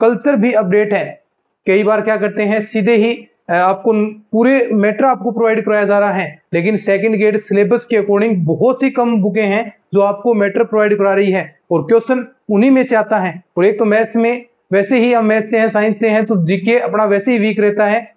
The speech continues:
और ऊपर से क्या, देखिए कोई अंत थोड़ी है जीके का, तो इसलिए हमने प्रयास किया है, लगातार हमने मेहनत की है और second grade राजस्थान जीके हमने तैयार कर दिया है, जिसके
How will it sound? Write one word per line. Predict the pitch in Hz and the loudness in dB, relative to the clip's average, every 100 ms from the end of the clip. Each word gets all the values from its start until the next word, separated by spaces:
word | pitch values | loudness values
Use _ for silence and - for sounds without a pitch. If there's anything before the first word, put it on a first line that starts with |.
| - | -2
और | 202 | 0
ऊपर | 202 247 | 0 -2
से | - 233 240 - _ _ - | 0 0 0 -8 _ _ -20
क्या, | - _ - 254 269 269 - _ 180 | -20 _ 0 0 0 -4 -12 _ -4
देखिए | 196 240 | -2 -2
कोई | 226 233 | 0 2
अंत | 240 233 233 | 2 0 2
थोड़ी | 262 | 2
है | 254 | 2
जीके | 208 202 | 0 0
का, | 196 151 - - - | -2 -4 -6 -18 -4
तो | 202 | -2
इसलिए | 208 247 | 2 2
हमने | 233 214 269 | 2 2 0
प्रयास | 254 233 233 - | 0 0 -2 -2
किया | 220 | -2
है, | 214 214 220 208 _ _ - | 0 0 -4 -10 _ _ -2
लगातार | 185 233 240 240 | 0 2 0 0
हमने | 240 240 | 0 0
मेहनत | 220 226 220 | 0 -2 -2
की | 233 | 0
है | 233 | 2
और | 233 | 2
second | - - 220 220 262 | -2 -4 -2 0 0
grade | 226 233 233 - _ - | 2 2 0 -6 _ -6
राजस्थान | 180 202 220 - 254 262 | -2 0 0 -2 -2 0
जीके | 208 214 233 | -2 -2 0
हमने | 220 226 240 | 0 0 0
तैयार | 214 220 208 | 0 0 0
कर | 202 | -2
दिया | 190 214 214 | -2 0 0
है, | 196 214 202 _ _ _ - | 0 -4 -10 _ _ _ -2
जिसके | 233 - 277 | -2 0 0